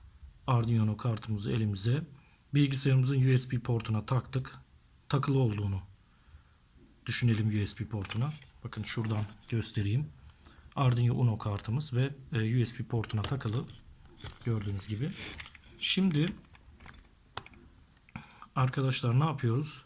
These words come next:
Hemen Arduino Uno'muzun sağlamlık testini yapmak için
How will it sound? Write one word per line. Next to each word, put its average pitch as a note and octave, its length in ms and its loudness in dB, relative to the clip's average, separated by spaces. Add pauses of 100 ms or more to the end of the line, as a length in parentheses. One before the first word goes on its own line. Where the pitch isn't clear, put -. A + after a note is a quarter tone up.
Hemen C#3+ 420 2 (880)
Arduino C#3+ 520 4
Uno'muzun - 2500 0
sağlamlık B2 600 2
testini A2+ 420 2
yapmak B2 400 0
için D3 360 0